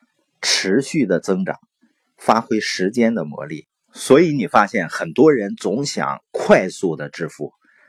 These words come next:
他期待短时间内的巨大回报，而忽略了他做的事情是不是可以复合增长的。所以最终呢，那些所谓快的，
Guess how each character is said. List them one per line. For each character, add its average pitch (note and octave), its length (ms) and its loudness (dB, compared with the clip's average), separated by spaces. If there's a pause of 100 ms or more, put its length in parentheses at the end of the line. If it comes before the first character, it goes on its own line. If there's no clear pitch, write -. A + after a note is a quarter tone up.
(140)
他 D#3+ 200 2
期 - 280 -4
待 D3+ 320 0
短 C#2+ 320 -4
时 B2 320 -6
间 D3 280 -2
内 C#3+ 200 -2
的 C#2 240 -10 (540)
巨 A#2+ 240 -2
大 F#2 220 -2
回 D2 200 -10
报， D#2+ 220 -6 (760)
而 G2 200 2
忽 F3 360 2
略 E3+ 200 2
了 E2 180 -6
他 C3 200 -2
做 B2+ 220 0
的 G#2 100 0
事 G#2 240 -8
情 D#2+ 340 -12
是 - 200 -6
不 G#2+ 100 -6
是 G2+ 160 -8
可 - 180 -8
以 F#2+ 220 -6
复 - 280 -4
合 F2+ 240 -6
增 B2 280 -4
长 G#2+ 120 -8 (120)
的。 C#2+ 180 -14 (680)
所 A#2 220 6
以 A#2+ 160 -2
最 D#3 240 2
终 D#3 240 -6
呢， F2+ 160 -2
那 - 100 -4
些 A#2 160 -6
所 - 200 -8
谓 G2+ 160 -2
快 D3+ 380 -8
的， - 180 -16